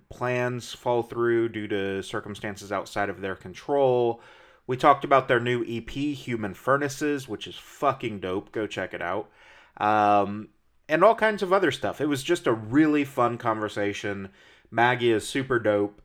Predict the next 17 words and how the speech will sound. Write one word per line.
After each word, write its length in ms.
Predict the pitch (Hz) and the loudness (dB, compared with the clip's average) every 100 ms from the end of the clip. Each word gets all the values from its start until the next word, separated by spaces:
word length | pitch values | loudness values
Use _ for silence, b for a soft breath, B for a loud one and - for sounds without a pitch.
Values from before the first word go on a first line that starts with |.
| _ | _
and, 720 | 110 101 101 98 95 95 92 b b b b _ | -6 -4 -4 -4 -6 -10 -12 b b b b _
um, 760 | 95 92 92 92 92 92 92 - _ _ _ _ _ - | -8 -4 -4 -4 -6 -12 -18 -20 _ _ _ _ _ -6
definitely 440 | 120 123 123 113 113 | 0 0 -2 -6 -4
want 220 | 110 104 | -6 -6
you 60 | |
guys 300 | 110 107 104 | -4 -2 -2
to 100 | - | -6
be 500 | 98 101 98 95 95 - | -10 -8 -6 -8 -10 -10
checking 800 | - 127 139 117 110 107 107 98 | 0 2 2 -4 -6 -8 -10 -10
the 140 | 101 | -6
band 400 | 98 170 160 147 | 2 2 2 2
out. 380 | 135 127 120 104 | 2 4 2 -2
Go 140 | 110 | -8
check 260 | 107 110 107 | -6 -6 -4
out 160 | 101 | -4
their 140 | 104 98 | -4 -8
Twitch, 680 | - 147 135 131 - - | -6 -2 -2 -4 -10 -14